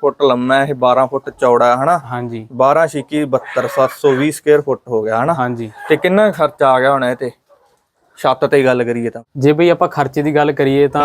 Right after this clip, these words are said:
Speaker 1: ਹੂੰ।
Speaker 2: ਆਪਣੀ ਛੱਤ ਆ ਜਿਹੜੀ, ਇਹ ਲਗਭਗ ਸਾਰੀ ਅੱਸੀ ਹਜ਼ਾਰ ਰੁਪਏ ਦੇ ਵਿੱਚ ਹੋ ਗਈ ਕਵਰ।
Speaker 1: ਸਣੇ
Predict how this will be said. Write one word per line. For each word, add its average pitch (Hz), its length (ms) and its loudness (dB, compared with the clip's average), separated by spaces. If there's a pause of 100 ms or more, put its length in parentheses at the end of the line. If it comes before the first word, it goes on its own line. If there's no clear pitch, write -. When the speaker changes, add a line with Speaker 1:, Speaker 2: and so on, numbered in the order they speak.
(120)
Speaker 1:
ਹੂੰ। 120 160 -2 (220)
Speaker 2:
ਆਪਣੀ 165 340 0
ਛੱਤ 143 360 -2
ਆ 160 60 4
ਜਿਹੜੀ, 156 420 -2
ਇਹ 170 320 -2 (140)
ਲਗਭਗ 156 400 -2
ਸਾਰੀ 170 320 0 (100)
ਅੱਸੀ 214 220 -6
ਹਜ਼ਾਰ 208 140 4
ਰੁਪਏ 139 220 0
ਦੇ 135 80 2
ਵਿੱਚ 127 200 -2
ਹੋ 120 140 -12
ਗਈ 110 140 -12
ਕਵਰ। 123 240 -8 (360)
Speaker 1:
ਸਣੇ 156 300 0